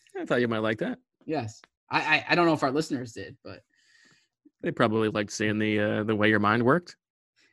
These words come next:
Speaker 2: If, if you're, what, fifty minutes in or forty-five minutes into a podcast of on the third day of practice, then,
Speaker 1: Hmm.
Speaker 2: then, then, then I appreciate you.
Speaker 1: All right. Well, uh, that will do it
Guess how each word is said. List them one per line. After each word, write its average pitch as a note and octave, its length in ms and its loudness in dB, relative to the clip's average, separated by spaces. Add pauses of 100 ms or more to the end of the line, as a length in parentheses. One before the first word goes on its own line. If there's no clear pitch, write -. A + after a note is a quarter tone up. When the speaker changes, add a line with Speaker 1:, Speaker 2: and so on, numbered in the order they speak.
Speaker 2:
If, C#3 180 -2
if D3 300 -2
you're, C#3+ 400 0
what, C#3+ 260 -6
fifty - 500 -2
minutes D#3 360 0
in D#3+ 200 0
or C#3 60 -2
forty-five D3+ 500 -2
minutes D3 240 -4
into D3 260 -4
a C#3 40 -8
podcast C#3+ 600 -6
of C3+ 240 -6 (560)
on D3 220 10
the C#3 80 8
third E3 280 8
day D3+ 140 6
of D3 100 2
practice, D#3 400 4
then, C3 400 0
Speaker 1:
Hmm. G#2 240 -8
Speaker 2:
then, C#3 160 6
then, C#3 300 6
then C3 420 2
I C3 100 2
appreciate A#2+ 560 0
you. A2+ 180 -6 (1600)
Speaker 1:
All D3+ 140 10
right. A#2+ 220 8 (400)
Well, B2 360 10
uh, B2 240 8
that B2+ 240 6
will C#3 180 10
do C3 220 8
it - 280 2